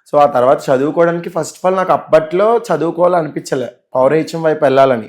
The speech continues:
వాళ్ళైతే చదువుకో-, మా మమ్మీ డాడీ అయితే చదువుకోమని వాళ్ళైతే చెప్పారు.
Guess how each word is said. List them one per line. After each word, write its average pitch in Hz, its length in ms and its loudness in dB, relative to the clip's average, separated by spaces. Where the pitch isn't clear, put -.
వాళ్ళైతే 143 560 2
చదువుకో-, 190 440 -2
మా 147 140 -4
మమ్మీ 131 280 -4
డాడీ 151 220 -2
అయితే 156 300 -6
చదువుకోమని 156 500 0
వాళ్ళైతే 151 380 0
చెప్పారు. 135 500 -4